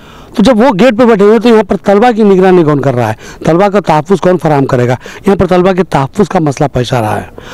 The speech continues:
तो इस तरफ तवज्जो देने की ज़रूरत है। मेरी जो सो अरबाब मजाज बिलखुसूस जो सो, अ, माइनॉरिटी वेलफेयर डिपार्टमेंट और जो सो इदारा तमरीज से जो सो मेरी ख्वाहिश ये है कि इस स्कूल के अंदर, अ, security guards के जो सो इस स्कूल में नहीं बल्कि जहाँ जहाँ भी जो सो, अ,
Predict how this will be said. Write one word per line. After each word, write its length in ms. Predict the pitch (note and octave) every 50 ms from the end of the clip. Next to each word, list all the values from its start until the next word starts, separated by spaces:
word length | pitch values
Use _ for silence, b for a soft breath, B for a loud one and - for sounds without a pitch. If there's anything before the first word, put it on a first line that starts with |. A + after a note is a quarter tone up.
| B B B B
तो 80 | - A#3+
इस 200 | A3+ F#3 - -
तरफ 200 | - A#3+ A#3 F#3
तवज्जो 340 | - - F3 F3+ F3+ E3+ F3
देने 200 | D#3 E3 E3 E3
की 80 | D3+ D3+
ज़रूरत 300 | C#3 C#3+ C#3 D3+ C#3 D#3+
है। 80 | G#3+ B B B B B B - -
मेरी 240 | D#3+ F#3+ G#3 G#3
जो 120 | F#3+ G#3 F#3+
सो 180 | - G#3 G#3+ G3 - B B B B B B B - -
अरबाब 320 | D#3 D3+ D3+ D3+ E3 E3
मजाज 360 | D#3+ D#3 D#3+ E3 F#3+ G3+ F#3
बिलखुसूस 420 | D3+ E3 E3+ D3 D3 E3+ E3+ G3+ F#3
जो 100 | E3 F#3
सो, 180 | D#3 - G#3 G3+
अ, 40 | - B B B B B B -
माइनॉरिटी 600 | F3 E3 D#3+ D3+ C#3+ C3+ C#3 E3 F3 F3+ F3 E3
वेलफेयर 320 | D3+ D3+ D#3 - - A#3 F#3+
डिपार्टमेंट 500 | F#3+ F#3+ F3+ F3 E3+ E3+ F3 G3+ G3+ - B B B B B B -
और 120 | E3+ E3+ E3
जो 100 | D#3+ D#3
सो 140 | B2+ F3
इदारा 300 | E3 D#3+ D3 F3 E3+ E3
तमरीज 340 | D3+ - D3 D#3 F3 A3 F#3+
से 120 | - G#3 F#3+
जो 120 | F3 F#3
सो 120 | C#3+ F3
मेरी 180 | E3+ E3 E3 D#3+
ख्वाहिश 380 | - - C#3 C#3 D#3+ E3 C3 C#3+
ये 220 | D#3 C#3 C3 D#3
है 60 | A3 A3+ B B B B B B B - -
कि 120 | A#3 A#3 A#3 - - - B3+
इस 120 | A#3 G3
स्कूल 340 | B3+ G3+ - - A3 A3 G3
के 100 | D#3+ F3
अंदर, 260 | D#3 C3+ A#2+ A#2 G#2+ F#2 F#2 - - - - - - - - - - - - B B B B B B B B B B
अ, 360 | - D3 C#3+ C3+ C3+ C3+ B2+
security 380 | A#2+ - F#3+ F3+ G3 G#3 F3 D#3+
guards 220 | D3+ F#3 F3+ -
के 100 | - G3+
जो 100 | E3+ F3
सो 140 | D3+ - F#3
इस 160 | G#3 A#3 A3
स्कूल 220 | B3+ A3 F#3+ C#4+ C4+
में 160 | C4 C#4 C4+
नहीं 120 | A#3 F3+ B B B B B -
बल्कि 240 | F#3+ A3 G3 G3+ F#3
जहाँ 220 | D3+ F#3 F#3 G3+
जहाँ 180 | G#3+ A#3+ A#3+ A#3
भी 100 | A3 G#3
जो 120 | G3 G#3+
सो, 160 | E3+ - G#3+
अ, 40 | G3